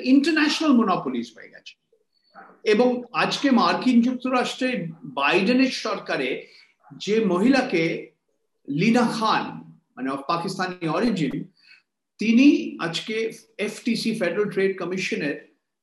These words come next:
উনি হেড, একদম শীর্ষে আছেন। এবং আমরা দেখছি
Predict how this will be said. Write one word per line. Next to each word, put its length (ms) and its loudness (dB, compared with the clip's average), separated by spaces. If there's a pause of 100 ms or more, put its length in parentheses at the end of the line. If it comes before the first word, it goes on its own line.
(240)
উনি 160 -4
হেড, 500 -6
একদম 260 -6
শীর্ষে 420 -6
আছেন। 340 -20 (440)
এবং 260 -2
আমরা 220 2
দেখছি 680 -4